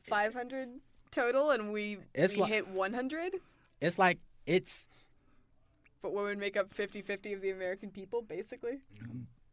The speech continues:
Speaker 2: How
Speaker 3: Yeah, I
Speaker 2: it
Speaker 3: mean, there's definitely a, there's definitely a problem with, um,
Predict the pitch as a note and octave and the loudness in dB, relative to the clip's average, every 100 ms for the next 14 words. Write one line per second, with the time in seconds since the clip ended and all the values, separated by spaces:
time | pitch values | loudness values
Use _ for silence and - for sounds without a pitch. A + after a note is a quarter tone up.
0 | _ _ - - _ _ - - F3+ C3 | _ _ -20 -20 _ _ -8 -4 -4 -4
1 | B2+ A2 G#2 G#2 B2+ A#2+ B2+ A#2+ A2+ G2+ | -8 -12 -18 -20 -18 -18 -16 -16 -18 -18
2 | F#2+ G2+ G2+ - - - - - - - | -18 -18 -20 -20 -20 -18 -16 -18 -18 -20
3 | - - A2+ G#2+ D3 A#2 G2+ - G#2+ G#2 | -8 -2 0 2 2 0 -2 2 2 2
4 | G#2 G2 - G2 F#2+ F#2+ F#2 | -2 -8 -8 -6 -6 -8 -10